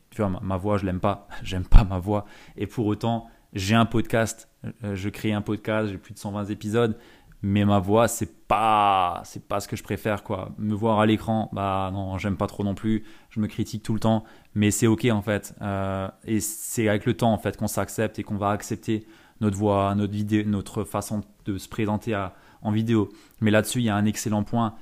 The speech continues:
c'est le feedback, l'itération,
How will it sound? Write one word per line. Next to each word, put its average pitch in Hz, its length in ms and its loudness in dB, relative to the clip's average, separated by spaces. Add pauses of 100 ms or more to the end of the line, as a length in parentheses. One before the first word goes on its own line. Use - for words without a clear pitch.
(100)
c'est 101 500 0 (520)
le 107 120 -2
feedback, 104 540 -2 (160)
l'itération, 101 680 0